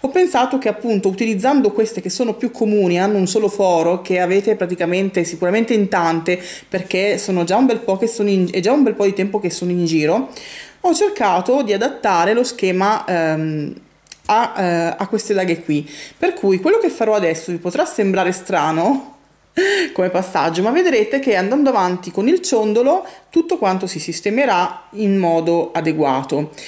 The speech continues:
Dovete uscire, passando tra le perline, dal foro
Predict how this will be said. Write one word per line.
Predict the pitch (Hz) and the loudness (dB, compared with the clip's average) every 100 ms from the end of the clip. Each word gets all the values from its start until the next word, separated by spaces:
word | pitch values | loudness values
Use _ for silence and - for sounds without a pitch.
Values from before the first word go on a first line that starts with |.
| - - - | -16 -18 -8
Dovete | 302 415 190 220 | -2 0 0 2
uscire, | 320 - - 180 160 175 277 311 - - _ _ _ _ _ _ _ _ | 0 0 -2 0 0 0 -2 -4 -10 -20 _ _ _ _ _ _ _ _
passando | - 170 254 262 | -6 -2 0 0
tra | 190 196 | 0 -2
le | 180 | 0
perline, | 226 233 233 185 160 214 311 - - - _ | 0 0 0 -2 0 0 -2 -6 -16 -20 _
dal | 214 359 | -2 -2
foro | 349 262 214 214 226 262 - | 0 0 2 2 2 0 -4